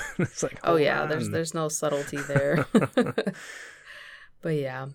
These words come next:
Speaker 2: So what have, uh, you been playing?
Speaker 1: I finished my platinum run for Arcade Spirits, which means that I played through all of the, I romanced all of the characters, I romanced none of the characters, all that stuff.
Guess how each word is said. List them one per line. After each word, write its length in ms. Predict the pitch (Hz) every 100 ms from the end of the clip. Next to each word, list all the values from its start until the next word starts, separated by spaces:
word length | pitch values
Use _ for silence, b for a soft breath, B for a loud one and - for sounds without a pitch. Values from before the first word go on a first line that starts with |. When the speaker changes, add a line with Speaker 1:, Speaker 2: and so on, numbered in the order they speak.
| -
Speaker 2:
So 200 | - - -
what 160 | -
have, 180 | 190 185
uh, 260 | 185 175 175
you 220 | 170 180
been 180 | 359 311
playing? 480 | - 139 131 131 131
Speaker 1:
I 340 | 127 139 160
finished 540 | 160 - 190 170 - -
my 280 | 120 117 113
platinum 480 | - 120 123 123
run 220 | 117 113 113
for 320 | - 110 110
Arcade 380 | 107 - 107 95
Spirits, 600 | - 104 107 123 - -
which 160 | 117
means 200 | 113 104
that 100 | 98
I 60 | 98
played 240 | - 107
through 260 | - 104 104
all 240 | 98 101
of 160 | 104 101
the, 500 | 107 104 104 104 104
I 80 | 107
romanced 420 | 104 104 104 -
all 160 | 107 104
of 80 | 101
the 80 |
characters, 680 | 110 117 107 - 110 104 101
I 20 | 98
romanced 420 | 98 98 95 -
none 180 | 120 117
of 100 | 107
the 100 | 110
characters, 640 | 117 107 - 107 107 104
all 140 | 101
that 160 | 104 104
stuff. 360 | - 110 104